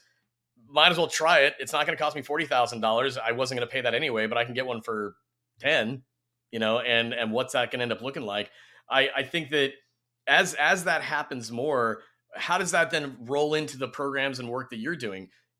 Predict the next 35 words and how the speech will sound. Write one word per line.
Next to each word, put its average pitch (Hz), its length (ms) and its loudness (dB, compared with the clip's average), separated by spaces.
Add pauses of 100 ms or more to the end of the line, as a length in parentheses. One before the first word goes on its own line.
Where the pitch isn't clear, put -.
as 120 120 -4
it 135 60 -2
relates 120 280 0
to 113 60 -8
workplace 113 360 -6
charging 185 560 2
and 131 80 -2
helping 127 220 -4
people 120 180 -10
see, 131 240 -4
like, 117 180 -2
where 117 160 -2
these 120 160 -4
opportunities 120 580 -6
lie, 110 320 0 (400)
you 131 180 -4
know, 123 180 0
and 120 140 0
kind 151 160 -4
of 147 80 -10
understanding 147 480 2
lifestyle? 117 640 2 (240)
I 151 80 0
just 170 140 -2
referenced 147 220 0
someone 139 180 0
who 131 40 -4
could 117 100 -6
charge 131 240 0
at 110 80 -12
home, 165 260 2
but 123 120 0
someone 175 260 -2
who 123 100 -6 (100)
can't, 170 520 -2